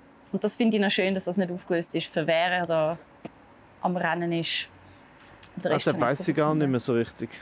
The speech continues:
Speaker 2: Es ist jemand nur gerannt.
Speaker 1: In den letzten zwei Sekunden hat's noch, wirklich, es sind zwei Sekunden. Das Letzte, was du siehst, ist, wie der, der junge Dude, wo man eigentlich, er ist mir ein bisschen zu, ja, er ist mir ein bisschen zu sympathisch dargestellt. Ich finde, er hat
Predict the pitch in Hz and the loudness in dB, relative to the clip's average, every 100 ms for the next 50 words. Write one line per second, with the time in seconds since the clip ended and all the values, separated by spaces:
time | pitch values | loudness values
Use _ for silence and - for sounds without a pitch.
0 | - - - - - - - - - 135 | -14 -6 -2 -2 -4 -16 -20 -20 -10 -6
1 | - 131 - - 127 139 165 156 - 104 | -2 -2 0 -2 0 2 2 2 0 0
2 | 104 113 - - - - - - 214 214 | 0 -2 -12 -20 -20 -20 -20 -4 0 2
3 | 220 233 247 - - 160 143 240 220 - | 2 0 -4 -2 -2 0 0 -2 -2 0
4 | 220 226 190 180 - 165 190 226 208 190 | 2 4 2 2 0 0 0 0 -2 0
5 | 202 - - 196 208 202 - 190 175 156 | 0 0 0 0 0 -2 -2 0 0 -2
6 | - - - - - - 196 214 220 226 | -4 -16 -20 -20 -14 -2 0 2 2 -2
7 | - 202 190 190 180 - 180 180 175 175 | 2 2 2 0 -2 0 0 4 4 4
8 | 170 175 208 214 202 202 208 185 180 - | 2 2 4 4 4 2 4 2 2 2
9 | 190 208 190 - - - - - - - | 0 0 -2 -2 -10 -20 -20 -20 -10 0
10 | 214 262 269 254 - 247 - 208 196 202 | 2 4 4 2 2 0 -2 -2 2 2
11 | 214 - 202 233 233 220 214 - 247 233 | 2 0 0 2 2 2 -2 -2 2 2
12 | 208 180 208 220 - 175 240 - 247 269 | 2 2 0 -4 -2 -2 -2 -4 -2 -2
13 | 294 - - 190 196 - 180 196 | -4 -8 -2 0 0 2 0 0